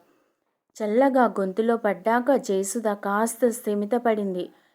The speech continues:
"ఇప్పుడు చెప్పు, ఈ అకాల ఆగమనానికి కారణం?" అన్నది జయప్రద. "ఏమీ లేదే, మా అత్తయ్య బాధ తప్పించుకోవడానికి మీ ఇంటికి వచ్చాను." "ఏంటి,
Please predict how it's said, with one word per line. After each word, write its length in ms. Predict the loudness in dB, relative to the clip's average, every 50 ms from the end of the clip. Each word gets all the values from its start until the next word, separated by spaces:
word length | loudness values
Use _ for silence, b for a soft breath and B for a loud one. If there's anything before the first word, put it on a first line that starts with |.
| b b b b _ _
"ఇప్పుడు 340 | -12 -12 -12 -2 0 0 0
చెప్పు, 500 | 4 4 4 2 4 4 4 4 4 4 2
ఈ 220 | -2 -4 -4 -4 -6 -6
అకాల 380 | -6 -6 -4 -2 0 2 2 2
ఆగమనానికి 840 | 2 2 2 2 2 2 4 4 4 4 2 2 0 -2 -2 -2 -4
కారణం?" 480 | -2 -2 -4 -4 -2 -2 -2 -4 -4 -6 -6
అన్నది 400 | -6 -4 -4 -4 -4 -2 -2 -4
జయప్రద. 600 | -2 -2 -2 -2 -2 -2 -2 -2 -2 -2 0 -2 -4 -4 -8 _ _ _ _ _ _ _ _ _ _ _ _ _ _ _ _ _ _ _ _ _ _ _ _ _ _ _ _
"ఏమీ 380 | -4 2 4 4 6 6 6 6
లేదే, 520 | 8 10 10 10 10 8 4 4 0 -2 -2
మా 160 | 0 2 2
అత్తయ్య 420 | 2 2 4 4 6 6 8 6 4
బాధ 360 | 2 0 0 0 2 2 2
తప్పించుకోవడానికి 1080 | 2 2 0 -2 0 0 0 0 0 0 0 2 2 4 4 2 0 0 0 -2 0
మీ 180 | 0 2 0 0
ఇంటికి 300 | -2 0 -2 0 4 6
వచ్చాను." 540 | 6 6 4 0 -2 -2 -2 -2 -2 -4 -6 -6
"ఏంటి, 680 | 0 2 4 4 4 4 2 0 0 0 -2 -4 -6